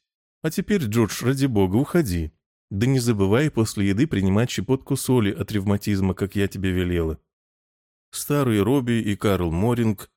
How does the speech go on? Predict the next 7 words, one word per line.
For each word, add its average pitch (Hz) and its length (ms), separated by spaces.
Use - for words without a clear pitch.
вырыли 131 440
шахту 123 500
на 107 120
горе 87 360
позади 87 420
домишка 95 540
Морена. 73 480